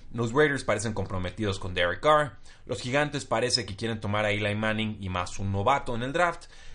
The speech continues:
Eh, los Broncos, pues obviamente ya adquirieron a Joe Flacco. Los Redskins no les va a alcanzar para co-, tener a Alex Smith y Foles en sus libros. Y los Dolphins, pues quién sabe qué quieran hacer. Según ellos quieren, eh, hacer una especie de tanking o ser lo peor posible para tener un pick alto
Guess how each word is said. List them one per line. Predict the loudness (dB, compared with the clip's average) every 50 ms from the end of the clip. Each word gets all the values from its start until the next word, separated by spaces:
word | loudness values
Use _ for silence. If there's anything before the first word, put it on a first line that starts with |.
| -12 -8
Eh, | -4 -4 -2 0 0
los | 0 2
Broncos, | 4 4 4 4 0 -4 -6 -8
pues | -8 -4 -2
obviamente | 0 0 0 0 0 -2 -2 -2 0
ya | 0 0
adquirieron | 0 0 -4 -4 -2 -2 -2 -2
a | -2 -4
Joe | -2 -2 -2 0
Flacco. | 2 2 2 2 2 0 -2 -4 -4 -6 -10 -18 -20 -18 -16 -14 -14 -14 -14 -14 -6
Los | -4 -2 2 4
Redskins | 4 4 4 2 0 0 0
no | 0 0 2 4 4 4
les | 4 4 4
va | 2
a | 2
alcanzar | 2 0 -2 0 2 2 2 4 4
para | 2 2 2 0
co-, | -2 -4
tener | -6 -4 -2 0 2
a | 2 2 2
Alex | 2 0 -2 -2
Smith | 0 0 0 -2 -2 -6
y | -8 -8
Foles | 0 2 2 2 2 2 0
en | 0
sus | 0 -2 -2
libros. | 0 0 2 4 4 4 4 2 -2 -10 -16 -18 -18 -18 -14 -8
Y | -4 -2 0
los | 2 2 2 4
Dolphins, | 4 4 4 4 0 -4 -6 -6
pues | -4 -4 -4 -4
quién | -4 -4 -4 -2 0
sabe | 2 2 2 2 0
qué | -2 -4
quieran | -2 -2 0 0 0
hacer. | 0 2 2 0 2
Según | 2 0 0 2 2 2
ellos | 2 2 0 0 0
quieren, | 0 0 2 2 0 -2 -4 -6 -12 -14 -16 -12 -6
eh, | -2 0 0 2 2 2 2 2 2 0 0
hacer | -2 -2 0 0 0
una | 0 0 0 0 -2
especie | 0 0 0 0 0 2 0
de | 0
tanking | 0 0 0 0 -2 -4 -6 -4 -4
o | -4
ser | -2 -2 0 2
lo | 2 0 0 0 0
peor | 2 2 2 2 2
posible | 2 0 2 2 2 2 2 2
para | 2 2 2 2 2
tener | 0 -2 0
un | -2 -2 -2
pick | -4 -4 -4 -2
alto | 0 0 0 0 -2 -4 -4